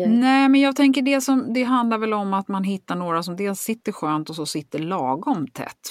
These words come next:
Speaker 2: För
Speaker 1: Mm.
Speaker 2: mig så är det mer så här, i och med att jag sover med öppet fönster året runt, eh, så, så blir det ju så att, eh, det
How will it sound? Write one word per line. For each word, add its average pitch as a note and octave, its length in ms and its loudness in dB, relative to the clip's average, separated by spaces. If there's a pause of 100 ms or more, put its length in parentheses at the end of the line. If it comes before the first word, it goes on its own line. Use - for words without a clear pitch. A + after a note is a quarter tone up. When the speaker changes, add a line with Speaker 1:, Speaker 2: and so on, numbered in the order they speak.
Speaker 2:
För G3 80 -4
Speaker 1:
Mm. G#3+ 60 2 (100)
Speaker 2:
mig B3+ 120 2
så A#3 160 -4
är G#3 180 -2
det F#3+ 80 -4
mer F3 240 -4
så E3+ 120 -8
här, E3 120 -2
i E3 180 -4
och F3 40 -6
med E3+ 80 -6
att F3 100 -8
jag F3 80 -6
sover E3 380 -6
med D#3+ 340 -6
öppet - 420 -12
fönster B3 920 0 (360)
året G3 420 -4
runt, E3+ 440 -4 (340)
eh, F#3+ 160 -14
så, - 300 -4
så - 260 -12
blir F3 240 -2
det E3 60 -4
ju E3 80 0
så E3 120 -4
att, D#3 140 -2 (600)
eh, - 260 -20
det G3 180 -2